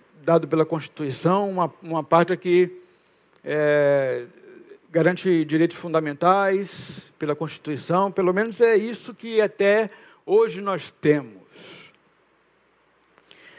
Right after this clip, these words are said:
Nós não sabemos exatamente o que há de acontecer nesse sete de setembro, irmãos, porque,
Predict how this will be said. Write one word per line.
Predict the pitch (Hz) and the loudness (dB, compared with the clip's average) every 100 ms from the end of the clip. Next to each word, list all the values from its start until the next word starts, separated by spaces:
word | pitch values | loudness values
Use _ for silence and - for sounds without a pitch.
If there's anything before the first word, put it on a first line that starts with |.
| - - _ | -20 -20 _
Nós | - 185 | -2 0
não | 262 | 2
sabemos | 254 233 233 233 | 4 4 4 2
exatamente | 233 240 208 220 233 - | 0 2 0 0 -4 -6
o | 240 | -8
que | - 233 226 | -8 0 2
há | 226 | 4
de | 220 | 2
acontecer | 214 214 196 151 190 208 190 - _ _ _ _ _ | -2 -2 -2 0 0 0 -2 -14 _ _ _ _ _
nesse | - 160 185 | -6 -2 -2
sete | - 196 - | 0 0 0
de | 190 | -6
setembro, | 160 202 - 214 240 170 | -2 -2 2 0 0 -4
irmãos, | 143 139 117 107 - - - - _ _ _ _ _ _ _ _ _ _ _ _ | -4 -6 -10 -16 -18 -18 -18 -20 _ _ _ _ _ _ _ _ _ _ _ _
porque, | 170 - 208 208 208 208 190 170 | -10 0 4 4 4 2 2 0